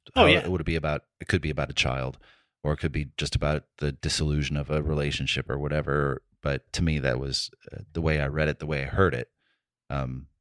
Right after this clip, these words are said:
Speaker 2: was that way. It was, it's pretty powerful.
Speaker 1: In all honesty, that is the first place my brain went when I was reading the lyrics for this, was like, "Oh, this is about somebody committing suicide." But then, you know, looking online, there's a lot of people who don't think so.
Speaker 2: Hmm.
Speaker 1: And it's kind of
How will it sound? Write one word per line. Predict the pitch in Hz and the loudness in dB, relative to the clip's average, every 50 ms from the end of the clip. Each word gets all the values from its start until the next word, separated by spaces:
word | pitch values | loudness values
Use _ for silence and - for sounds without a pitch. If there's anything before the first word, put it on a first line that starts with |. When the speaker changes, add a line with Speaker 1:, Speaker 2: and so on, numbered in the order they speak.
| _ - | _ -8
Speaker 2:
was | 76 78 69 | -6 -4 -2
that | 71 69 60 53 | -2 -2 -2 -2
way. | 64 64 65 | -2 -4 -4
It | 69 | -4
was, | 71 - - - | -6 -8 -8 -8
it's | 76 76 64 - | -6 -6 -6 -8
pretty | - - - - - | -8 -6 -6 -2 2
powerful. | - - 67 64 58 - - 53 - | 2 2 4 4 2 0 0 0 0
Speaker 1:
In | - 156 | 2 4
all | 165 165 151 | 4 4 4
honesty, | 143 143 143 151 - - 160 135 | 4 2 2 0 0 -2 -2 -2
that | 123 131 131 131 135 | -2 -2 -2 0 -2
is | 127 127 | -2 -4
the | 135 127 | -6 -8
first | - 143 127 - - | -6 -6 -6 -6 -6
place | - 120 120 - 135 | -8 -8 -8 -6 -6
my | 123 120 | -6 -4
brain | 117 120 120 120 120 120 | -4 -4 -4 -4 -4 -4
went | 123 117 113 117 - - | -4 -6 -6 -8 -10 -8
when | 151 131 | -8 -6
I | 127 | -4
was | 120 110 127 | -4 -4 -6
reading | 139 127 123 120 113 | -6 -6 -4 -6 -6
the | 110 | -6
lyrics | 113 127 131 131 139 - - | -6 -4 -4 -4 -4 -6 -8
for | - 156 | -10 -8
this, | 139 143 160 - - | -6 -6 -6 -6 -8
was | - 123 | -8 -8
like, | 127 123 - _ _ - | -10 -10 -10 _ _ -2
"Oh, | 220 196 135 | 0 2 2
this | 139 170 151 | 2 0 -2
is | 135 | -2
about | 131 131 127 123 - | -2 -2 -4 -4 -6
somebody | 151 127 127 131 | -6 -6 -6 -6
committing | - - 143 143 143 139 | -6 -6 -6 -6 -6 -8
suicide." | - - 147 110 104 - 117 104 113 135 - _ _ _ _ _ _ _ - | -8 -8 -8 -8 -8 -10 -12 -14 -16 -20 -20 _ _ _ _ _ _ _ 2
But | - 151 139 | 2 2 4
then, | - 139 135 131 131 139 | 2 2 2 0 0 -2
you | 135 | -4
know, | 123 117 | -4 -2
looking | 117 139 139 - 147 131 127 | -2 -2 -2 -4 -4 -8 -8
online, | 123 120 127 131 131 120 113 | -8 -8 -8 -8 -8 -8 -8
there's | 117 120 120 - - - - - | -6 -6 -4 -4 -2 -4 -4 -4
a | 131 | -6
lot | 131 135 131 143 151 151 151 143 139 135 | -6 -6 -4 -2 -2 0 2 2 2 0
of | |
people | - 147 135 120 127 117 | -2 -4 -6 -4 -6 -6
who | 104 147 135 | -4 -4 -4
don't | 113 - 147 131 123 131 - | -2 0 0 0 0 -2 -4
think | - - 143 135 147 | -6 -6 -6 -6 -4
so. | - - 160 165 190 196 - _ - | -6 -4 -4 -4 -4 -6 -8 _ -2
Speaker 2:
Hmm. | 107 95 82 - - - _ _ - | -2 -2 -2 -2 -6 -16 _ _ -10
Speaker 1:
And | 127 | -8
it's | 123 - - | -6 -6 -2
kind | - 175 156 151 | 0 2 4 4
of | 143 127 135 | 2 2 -2